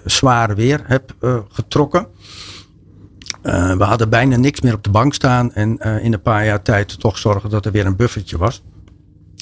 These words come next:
En dat was opgevallen en dan belt, eh, iemand op die je niet kent. En die zegt dat hij headhunter is en of ik interesse heb om, eh, directeur financiën van de Universiteit Utrecht te worden.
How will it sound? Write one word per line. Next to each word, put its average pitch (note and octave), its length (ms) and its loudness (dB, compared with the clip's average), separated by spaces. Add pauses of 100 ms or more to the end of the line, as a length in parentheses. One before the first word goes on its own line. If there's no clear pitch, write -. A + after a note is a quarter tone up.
En D#3 80 4
dat D3 160 2
was C#3 160 2
opgevallen D3 600 2
en B2 60 4
dan B2 140 2
belt, B2+ 320 2
eh, G#2+ 160 2 (200)
iemand B2 320 2
op - 220 -2
die A#2+ 160 2
je A#2 60 4
niet A#2+ 220 0
kent. B2+ 360 0 (580)
En - 140 2
die A#2 80 2
zegt A#2 240 0
dat A2+ 140 0
hij A2 100 2
headhunter A2+ 440 2
is F#2 360 -2
en G#2+ 280 2
of - 180 0
ik B2 80 -2
interesse A#2+ 440 0
heb G2+ 220 0
om, G#2 220 4
eh, F#2+ 80 2
directeur G#2 440 2
financiën G#2 440 0
van G2+ 80 -2
de G2+ 60 2
Universiteit F#2+ 400 -2
Utrecht C#3 300 -2
te - 80 -2
worden. C#3+ 240 0